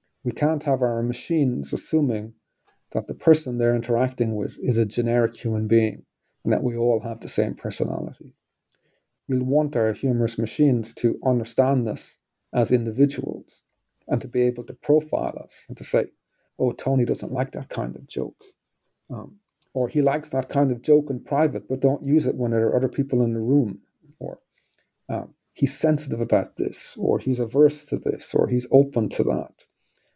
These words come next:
And then to gradually understand us. And that is one of the reasons why we model humor and why I argue in the book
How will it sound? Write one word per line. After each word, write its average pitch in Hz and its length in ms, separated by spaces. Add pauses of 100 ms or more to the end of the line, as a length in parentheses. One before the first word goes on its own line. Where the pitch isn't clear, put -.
(140)
And 117 100
then 123 160
to 120 80
gradually 120 760
understand 113 500
us. - 160
And 131 120
that 185 140
is 156 100
one 170 180
of 165 100
the 151 60
reasons 151 380
why 131 220
we 131 160
model 131 360
humor 190 440 (420)
and 123 140
why 135 300
I 117 200 (340)
argue 139 440
in 117 80
the 117 60
book 151 320